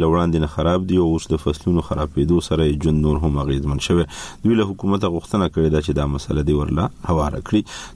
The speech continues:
د شمالي وزیرستان مرستیال کمشنر منظور افریدي بیا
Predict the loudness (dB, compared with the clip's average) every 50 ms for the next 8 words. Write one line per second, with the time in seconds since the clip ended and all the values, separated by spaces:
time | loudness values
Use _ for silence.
0 | 0 2 2 2 0 0 0 2 2 2 2 2 2 2 0 0 -2 -2 0 2
1 | 2 0 0 0 0 0 0 0 0 0 0 0 0 0 0 0 2 2 2 2
2 | 4 4 4 2 2 0 -2 -2 0 2 2 4 4 4